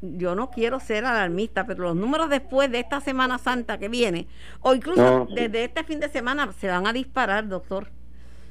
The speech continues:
Speaker 2: Sí, Carmen, sí, se van a disparar. Se están disparando ya en Estados Unidos. <clears throat> Ya ese plató que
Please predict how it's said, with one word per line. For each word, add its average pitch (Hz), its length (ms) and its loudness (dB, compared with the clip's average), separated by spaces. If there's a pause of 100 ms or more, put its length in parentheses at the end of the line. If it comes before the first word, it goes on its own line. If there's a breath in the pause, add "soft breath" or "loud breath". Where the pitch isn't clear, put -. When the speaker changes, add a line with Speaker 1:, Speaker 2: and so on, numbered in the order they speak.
(140)
Speaker 2:
Sí, 117 380 8
Carmen, 107 260 -4 (120)
sí, 90 220 -8
se - 80 -2
van 90 140 0
a 101 40 -2
disparar. 110 280 -2
Se - 80 -6
están 120 160 -6
disparando 170 400 -6
ya 151 80 -4
en 160 80 -4
Estados 160 280 -2
Unidos. 156 280 -2 (280 loud breath)
<clears throat> 156 640 0
Ya 123 280 -2
ese 180 540 -4 (100)
plató 139 680 -2
que 101 520 0